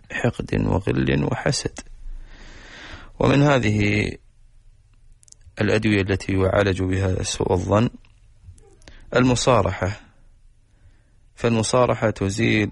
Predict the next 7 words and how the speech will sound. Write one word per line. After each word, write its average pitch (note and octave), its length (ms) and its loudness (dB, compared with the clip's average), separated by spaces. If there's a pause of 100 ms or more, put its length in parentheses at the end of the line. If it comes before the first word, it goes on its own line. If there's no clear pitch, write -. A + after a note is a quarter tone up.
(120)
آثار G2 380 0
الحقد - 460 -4
والغل F#2 440 0 (540)
وهذا C#3+ 240 4
الظن A2+ 440 2
والتوهم G2 760 0 (280)
الباطل. G2+ 500 2